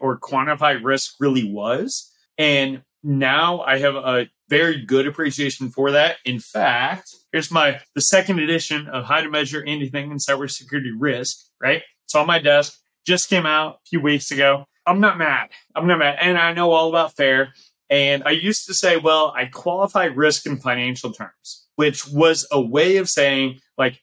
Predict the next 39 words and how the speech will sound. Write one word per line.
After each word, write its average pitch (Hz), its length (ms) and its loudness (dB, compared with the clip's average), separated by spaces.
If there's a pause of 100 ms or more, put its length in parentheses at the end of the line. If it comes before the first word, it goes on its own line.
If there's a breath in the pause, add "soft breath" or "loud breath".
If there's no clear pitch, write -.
(160)
a 139 80 0
directionally 151 680 0
accurate 143 420 -2
number, 123 360 -8 (140)
which 170 180 -4
is 208 120 0
a 202 60 0
guess, - 580 -4
right? 147 220 2
"Oh, 277 260 4
this 240 300 2
is 190 100 -2
a 165 100 0
fifteen 202 360 0
million 160 240 -2
dollar 135 240 2
risk." - 300 -16 (400)
Could 302 140 0
be 254 140 0
twenty, 214 520 0 (180)
could 208 160 2
be 180 80 -12
ten. 180 460 0 (160)
It's 143 200 -4
not 208 200 2
five. 165 420 2
It's 135 200 -6
not 143 200 -2
thirty, 117 260 -4 (320)
right? 156 200 0 (260)
Good 214 160 6
enough, 165 400 -4 (160)
right? 143 200 0 (180)
Now 226 560 2
I 180 120 2
prefer, 156 540 0
uh, 123 260 -2
Andy 190 280 0
Ellis 139 460 0